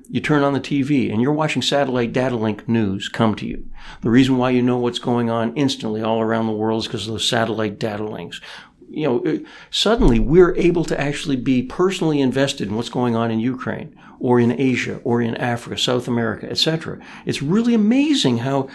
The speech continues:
space capabilities have shrunk the world. I think that would be a tremendous loss. Now, it is true. Fiber optic cables, et cetera, carry far more data than the satellites do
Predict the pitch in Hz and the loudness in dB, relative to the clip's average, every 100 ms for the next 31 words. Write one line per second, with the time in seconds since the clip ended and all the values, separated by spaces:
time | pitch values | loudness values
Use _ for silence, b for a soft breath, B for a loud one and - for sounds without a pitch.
0 | B - - 175 214 175 175 156 120 120 | B -6 2 4 4 2 -2 0 0 0
1 | 127 104 - - - 143 - 120 117 131 | 0 -2 -4 -2 0 0 -2 -4 0 2
2 | 98 - B B B B - 156 - 226 | 2 -2 B B B B 0 0 2 0
3 | - - B B B B - - _ _ | -2 -8 B B B B -16 -16 _ _
4 | _ 143 170 180 185 165 147 - 147 139 | _ -2 0 0 0 0 -2 0 0 -2
5 | 123 147 185 135 - - - B B - | -4 -6 -6 -6 -8 -10 -12 B B -2
6 | 165 156 127 - 160 143 139 - 131 131 | 2 2 0 -2 2 4 2 0 -2 -2
7 | B B - - 143 139 139 - - 127 | B B -6 2 2 4 0 -2 2 4
8 | 127 127 - - 190 190 117 - - 139 | 4 0 -2 0 0 0 -4 -4 2 4
9 | 123 - 143 165 175 156 135 123 113 110 | 2 0 -2 0 2 4 4 2 2 2
10 | 101 120 113 117 110 104 - 127 117 107 | 0 -2 0 2 2 2 -2 -2 0 -2
11 | 101 101 113 104 | -2 2 2 2